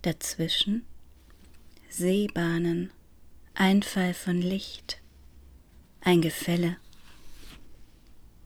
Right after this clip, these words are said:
Zwei. Verfallen, denke ich.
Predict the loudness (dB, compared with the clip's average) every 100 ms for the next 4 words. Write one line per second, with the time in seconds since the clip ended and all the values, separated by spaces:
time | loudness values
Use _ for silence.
0 | -20 -20 -20 -20 -20 -20 -20 -20 -20 -20
1 | -20 -20 -20 -20 -8 -2 2 4 4 -2
2 | -12 -18 -20 -20 -20 -20 -20 -20 -20 -20
3 | -20 -20 -20 -20 -20 -18 -2 0 2 4
4 | 4 4 2 -2 -8 -20 -20 -20 -20 -20
5 | -2 4 4 4 -4 -6 -8 -14